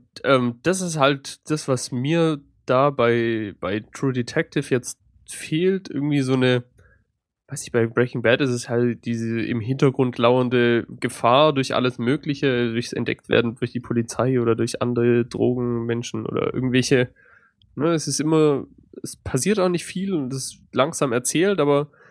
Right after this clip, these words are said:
man ist trotzdem die ganze Zeit, ähm, angespannt und auf der Hut, so.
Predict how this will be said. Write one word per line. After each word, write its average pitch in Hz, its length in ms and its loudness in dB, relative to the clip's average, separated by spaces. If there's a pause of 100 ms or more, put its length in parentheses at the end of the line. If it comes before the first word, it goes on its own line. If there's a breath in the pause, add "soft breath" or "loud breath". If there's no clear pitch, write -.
(220 soft breath)
man 139 100 4
ist 147 100 2
trotzdem 170 300 0
die 135 60 0
ganze 147 380 -2
Zeit, 139 720 2
ähm, 123 340 2
angespannt 147 720 -2
und 123 380 -6
auf 131 160 0
der 131 220 0
Hut, 135 240 -4
so. 120 460 -8